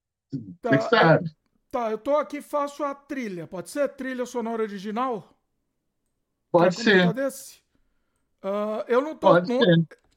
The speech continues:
Speaker 1: vamos lá, eu vou, eu vou na tua aqui, que acho que você... você pre-, entende mais que eu da, na questão da trilha. Vamos lá.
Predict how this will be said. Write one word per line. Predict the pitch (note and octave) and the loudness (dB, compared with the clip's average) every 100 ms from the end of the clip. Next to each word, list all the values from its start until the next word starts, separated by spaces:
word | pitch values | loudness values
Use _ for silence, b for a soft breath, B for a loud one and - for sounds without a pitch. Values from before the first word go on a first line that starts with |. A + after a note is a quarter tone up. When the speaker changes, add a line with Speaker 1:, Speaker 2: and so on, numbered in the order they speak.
| _ | _
Speaker 1:
vamos | F#3+ G#3 C4+ | -10 -8 -4
lá, | D4+ G#3+ | -2 -2
eu | F#3 | -2
vou, | A3+ C4+ | -2 -2
eu | G3+ | -2
vou | A#3+ C#4 | 0 -2
na | D4 | -4
tua | D4 C4+ B3+ | -4 -2 -2
aqui, | - B3 A#3+ | -2 -10 -8
que | D4 C#4+ C#4+ | -8 -10 -10
acho | C#4 A#3 - | -10 -10 -10
que | C#4 | -16
você... | C4 | -14
você | - B3 - _ _ _ _ _ - | -12 -12 -14 _ _ _ _ _ -8
pre-, | C#4 A#3+ b b b - | -4 -4 b b b -12
entende | G#3 B3+ B3+ C4 | -8 -4 -4 -4
mais | B3 C4 | -4 -4
que | - | -4
eu | C4+ A#3+ | 0 2
da, | B3 C#4+ | 2 -2
na | A#3 A#3 | -4 -6
questão | A3+ C4+ B3+ | -6 -4 -2
da | C4 | -4
trilha. | A3+ F3 E3 | -4 -10 -8
Vamos | E3 A#3 B3 | -8 -6 -6
lá. | F#3+ | -6